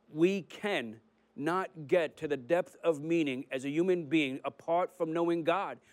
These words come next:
'cause God created us. Where did our conscience come from? Where did our desire to love and, and be loved come from? As I say, you know, we're, we're not just matter like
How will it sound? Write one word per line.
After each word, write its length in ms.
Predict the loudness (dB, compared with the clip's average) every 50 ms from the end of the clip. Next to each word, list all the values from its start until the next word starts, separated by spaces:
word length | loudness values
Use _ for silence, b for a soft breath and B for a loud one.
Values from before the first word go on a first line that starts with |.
| b b
'cause 240 | 0 0 0 0 b b b b b b b -14 -4
God 320 | 0 2 2 2 0 -2
created 360 | 0 2 4 4 4 4 2 -2
us. 120 | -2 -2 -6 b b b b b
Where 220 | b 2 4 6 6
did 100 | 6 6
our 140 | 4 2 0
conscience 640 | -4 -10 -14 -10 -6 -6 -4 -4 -6 -8 -10 -10
come 220 | -8 -8 -8 -8 -4
from? 200 | -4 -4 -2 0
Where 200 | 0 0 2 2
did 100 | 2 2
our 160 | 2 2 2
desire 460 | 0 -2 -2 -2 0 0 0 0 -2
to 120 | -2 -4 -2
love 300 | 0 2 2 2 2 0
and, 200 | -2 -4 -6 b b b
and 200 | b -6 -6 -2
be 160 | -2 0 0 2
loved 320 | 2 2 2 0 -2 _
come 240 | -6 -4 -4 -4 -6
from? 340 | -2 0 0 0 0 -4 -10 _ b b b b b b -2
As 140 | 2 2
I 80 | 2 2
say, 240 | 2 2 4 4 4
you 100 | 6 6
know, 200 | 6 6 4 2 b b b b
we're, 180 | 2 2 2 4
we're 160 | 4 2 2
not 280 | 2 0 -2 -2 -4 -6 _ _ -14
just 340 | -2 0 0 0 0 -2 -8
matter 540 | -6 -4 -2 -2 0 0 -2 -2 -4 -8 -12 _ _ _ _ _ _
like 220 | -4 -4 -4 -4